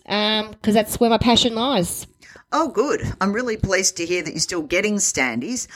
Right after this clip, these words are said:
Speaker 2: Um, so I'm assuming from that, that's from, uh, the way you spoke, trainers, um, other trainers that aren't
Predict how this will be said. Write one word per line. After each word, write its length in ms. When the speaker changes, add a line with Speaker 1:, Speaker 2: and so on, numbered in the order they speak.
Speaker 2:
Um, 380
so 360
I'm 140
assuming 540
from 260
that, 220
that's 280
from, 800
uh, 440
the 60
way 100
you 60
spoke, 340
trainers, 960
um, 380
other 220
trainers 540
that 240
aren't 360